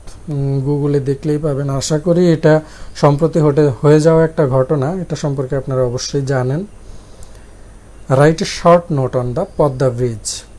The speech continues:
চার মার্কের প্রশ্ন। পদ্মা ব্রিজ সম্পর্কে এই যে প্যারাগ্রাফটা আছে, এটা আপনারা একটা স্ক্রিনশট দিয়ে নেন, খাতায় লিখে নেবেন।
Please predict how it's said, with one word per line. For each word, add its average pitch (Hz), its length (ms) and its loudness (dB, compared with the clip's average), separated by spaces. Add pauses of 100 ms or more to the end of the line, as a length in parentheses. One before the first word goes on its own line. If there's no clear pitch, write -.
(140)
চার 147 180 0
মার্কের 147 340 -2
প্রশ্ন। 160 380 -2 (280)
পদ্মা 143 260 -2
ব্রিজ 139 240 -2
সম্পর্কে 156 720 -4 (500)
এই 190 220 2
যে 208 340 6 (180)
প্যারাগ্রাফটা 151 580 0
আছে, 143 380 -4 (1160)
এটা 156 200 2
আপনারা 175 220 0
একটা 165 200 -2
স্ক্রিনশট 170 500 -2
দিয়ে 175 240 2
নেন, 226 120 -2
খাতায় 165 440 2
লিখে 143 280 -2
নেবেন। 113 260 -6